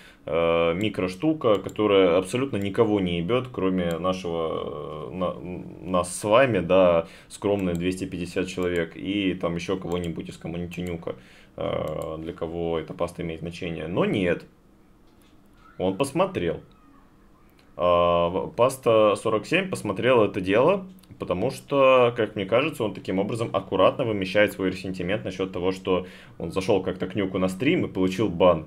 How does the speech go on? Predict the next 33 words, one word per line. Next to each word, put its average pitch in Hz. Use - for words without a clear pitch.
по 90
какой-то 92
абсолютно 95
ебаной 85
причине. 85
Тут, 98
э, 87
я 95
не 95
выписывал 98
тайм-код, 92
мне 92
впадло. 87
Но 90
он 92
вот 90
прямо, 90
э, 80
проговорил, 98
что, 80
типа, 87
его 85
Нюк 85
захуярил, 95
и 90
он 95
как 98
бы 90
не 90
очень 104
это 92
понял. 87
Вот. 92